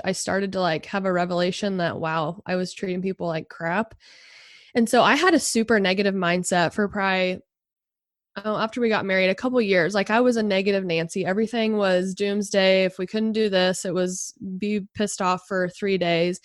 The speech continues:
And I don't know, I honestly cannot tell you what clicked, but I was tired of living miserable.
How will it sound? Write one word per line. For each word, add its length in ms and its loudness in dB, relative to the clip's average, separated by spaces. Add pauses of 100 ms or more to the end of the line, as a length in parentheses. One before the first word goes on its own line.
(680)
And 200 4
I 100 4
don't 180 4
know, 280 2 (100)
I 120 2
honestly 420 2
cannot 360 -2
tell 140 -2
you 120 2
what 180 2
clicked, 320 -2
but 100 0
I 100 2
was 140 0
tired 380 2
of 140 -2
living 380 0
miserable. 760 -2